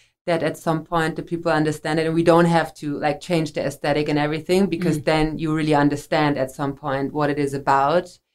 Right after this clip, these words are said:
Speaker 1: And that
Speaker 2: Mm-hmm.
Speaker 1: hopefully in two or three years, we are at this, another, like,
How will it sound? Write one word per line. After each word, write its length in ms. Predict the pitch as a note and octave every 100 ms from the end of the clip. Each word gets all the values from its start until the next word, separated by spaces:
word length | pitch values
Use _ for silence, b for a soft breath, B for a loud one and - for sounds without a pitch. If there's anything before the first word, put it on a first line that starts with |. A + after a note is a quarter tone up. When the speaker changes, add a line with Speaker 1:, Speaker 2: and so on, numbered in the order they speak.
| _ _ _ _ _ -
Speaker 1:
And 220 | D#3+ D3+
that 400 | D3+ D3 C#3+ -
Speaker 2:
Mm-hmm. 240 | G3 F3 E3+ -
Speaker 1:
hopefully 640 | C4 C4 B3+ F#3+ F#3 F3+
in 240 | - E3 E3
two 300 | - G3 F3+
or 120 | D#3+
three 240 | D#3+ F3
years, 560 | E3+ E3 E3+ E3 E3 -
we 100 | E3
are 80 | D#3
at 140 | D3
this, 240 | D3+ D3+ _ _ -
another, 760 | D#3+ D3+ D3 D3 C#3+ C#3 C#3 -
like, 200 | G#2+ -